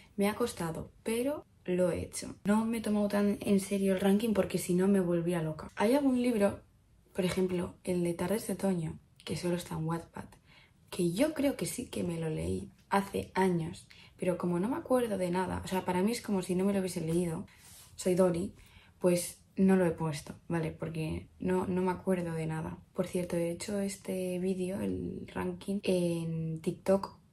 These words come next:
en formato más reducido y más rápido, pero lo quería hacer aquí para YouTube, pues para explayarme más y hablar un poco más con vosotras. Así que empezamos. Voy a empezar por el último hasta el primero,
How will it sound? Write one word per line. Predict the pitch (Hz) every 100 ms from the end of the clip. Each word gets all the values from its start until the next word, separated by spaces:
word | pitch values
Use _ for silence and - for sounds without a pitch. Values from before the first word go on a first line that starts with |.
| -
en |
formato | 175 180 180 175
más | 175 175
reducido | 180 175 - 180 190 190
y | 170
más | 170 170
rápido, | 175 175 185 196
pero | 170 165
lo | 175
quería | 175 170 175
hacer | 180 185
aquí | 175 185
para | 180 175
YouTube, | 175 170 196 - -
pues | - 185
para | 185 175 170
explayarme | 185 - - 175 180 180 175
más | 180 190 196 - _ -
y | 175 175 196 -
hablar | 175 170
un |
poco | 175 180
más | 170 165
con | 180 185
vosotras. | 247 285 - 190 - - - -
Así | 185 185
que | 185 - - _ -
empezamos. | 202 185 180 170 165 160 - -
Voy | 196 208
a |
empezar | 226 226 214
por | 196
el | 175 175 -
último | 220 233 220 208 240 311 _ -
hasta | 190 180 180
el | 175
primero, | 180 175 165 -